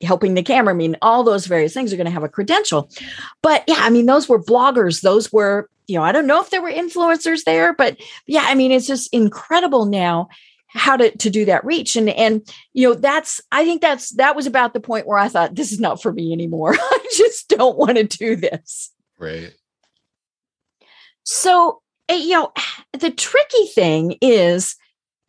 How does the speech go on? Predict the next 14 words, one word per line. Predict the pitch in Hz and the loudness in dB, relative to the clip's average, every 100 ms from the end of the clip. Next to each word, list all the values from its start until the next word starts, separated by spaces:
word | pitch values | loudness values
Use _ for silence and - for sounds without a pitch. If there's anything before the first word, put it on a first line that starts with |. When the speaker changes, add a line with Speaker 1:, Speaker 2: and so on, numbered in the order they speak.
| _ - | _ -2
Speaker 1:
eh, | 285 | 2
you | 269 | 2
know, | |
we've, | 233 254 - | 2 0 0
we've | 269 220 | -2 -2
mentioned, | 247 302 339 - 233 202 196 226 | 0 0 0 0 0 0 -2 0
you | |
know, | 196 | 0
sending | - - 254 254 | 0 0 2 2
it | 233 | 0
out, | 180 156 156 | 0 -2 0
building | 220 247 262 233 | 0 2 0 -4
those | 196 185 | -4 -4
relationships, | 180 165 151 - 147 - 131 - | -2 0 0 -2 -6 -4 -4 -6